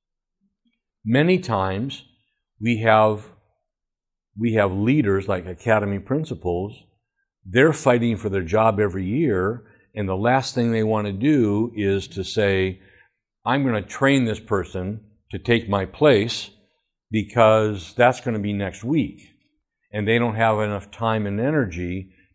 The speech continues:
to get from where they are. We have to, and we've actually voted this now at the division, that we're going to establish a leadership institute at the academy,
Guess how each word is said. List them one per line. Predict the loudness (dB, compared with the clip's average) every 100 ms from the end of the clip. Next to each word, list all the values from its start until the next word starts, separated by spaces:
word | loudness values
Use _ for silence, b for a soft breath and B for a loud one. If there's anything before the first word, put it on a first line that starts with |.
| -6
to | -2
get | -2 -2
from | -2 0
where | 0 0
they | 0
are. | 2 2 2 -2 -10 b b
We | 0 2 2
have | 2 0 0 -2
to, | -4 -2 -2
and | 0
we've | 2
actually | 2 0 0 0
voted | 4 6 4 0
this | -4 -4
now | -2 -2
at | -4
the | -8
division, | -4 -2 -2 -2 -8 -12 -18 b b b
that | -4
we're | 0 2
going | 2 0 0
to | -2
establish | -2 -2 2 2 2 0
a | -2
leadership | -4 -2 0 0 -2 -4 -6
institute | -2 -2 -2 -6 -8 -4 -4 -6 -8
at | -10 -10
the | -10
academy, | -10 -6 -6 -6 -8 -16